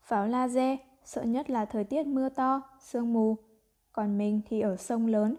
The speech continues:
dùng dòng nước trở ngại. Đối với pháo laser thì còn hiệu quả hơn cả đất đá,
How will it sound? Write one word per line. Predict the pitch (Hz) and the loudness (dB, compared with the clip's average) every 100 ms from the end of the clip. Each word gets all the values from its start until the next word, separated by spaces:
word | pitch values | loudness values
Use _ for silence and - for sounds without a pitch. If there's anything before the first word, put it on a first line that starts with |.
| - _ _ | -8 _ _
dùng | 226 220 202 | 0 0 2
dòng | 202 196 | 0 0
nước | 233 320 | 0 0
trở | - 220 | -2 -2
ngại. | 190 220 214 - _ _ _ _ - | 0 0 -2 -8 _ _ _ _ -2
Đối | 208 | 0
với | 196 208 | 0 -2
pháo | 202 196 | -2 0
laser | 240 240 240 247 247 247 | 2 0 0 0 -2 -6
thì | - | -6
còn | 202 214 202 | -4 -4 -2
hiệu | 226 - | -4 -2
quả | 214 | -4
hơn | 196 233 233 | -2 0 0
cả | 226 | -2
đất | 190 269 247 | -2 -2 0
đá, | 214 226 | 0 -2